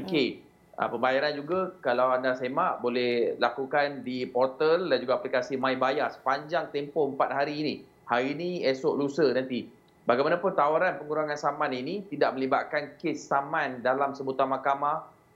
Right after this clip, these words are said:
Speaker 1: kesalahan-kesalahan utama yang dilakukan, kesalahan kenderaan berat serta pengubahsuaian exhaust. Dan beliau juga turut meminta orang ramai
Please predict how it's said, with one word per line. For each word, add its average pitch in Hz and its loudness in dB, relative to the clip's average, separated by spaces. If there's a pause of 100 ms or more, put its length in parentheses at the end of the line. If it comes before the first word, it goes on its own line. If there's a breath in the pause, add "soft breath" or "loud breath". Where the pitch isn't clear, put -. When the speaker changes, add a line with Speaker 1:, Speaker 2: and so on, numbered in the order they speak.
Speaker 1:
kesalahan-kesalahan 127 0
utama 147 0
yang 143 -6
dilakukan, 147 0 (200)
kesalahan 120 -2
kenderaan 131 0
berat 143 2
serta 139 -2
pengubahsuaian 131 2
exhaust. 120 0 (460)
Dan 117 4
beliau 151 2
juga 170 0
turut 139 0
meminta 143 2
orang 135 4
ramai 156 0